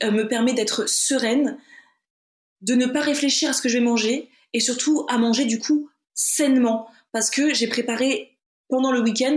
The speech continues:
des repas, hum, équilibrés, des repas maison qui sont bons pour ma santé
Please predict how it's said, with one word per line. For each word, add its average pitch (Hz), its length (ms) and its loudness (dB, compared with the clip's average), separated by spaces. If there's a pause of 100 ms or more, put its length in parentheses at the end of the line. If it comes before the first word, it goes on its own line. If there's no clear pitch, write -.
(120)
des 214 180 0
repas, 247 460 0
hum, 208 340 2 (440)
équilibrés, 240 760 0 (260)
des 202 120 0
repas 214 380 0
maison 233 600 2 (380)
qui - 120 -4
sont 226 220 0
bons 269 200 0
pour 294 100 -2
ma 247 140 2
santé 240 520 -2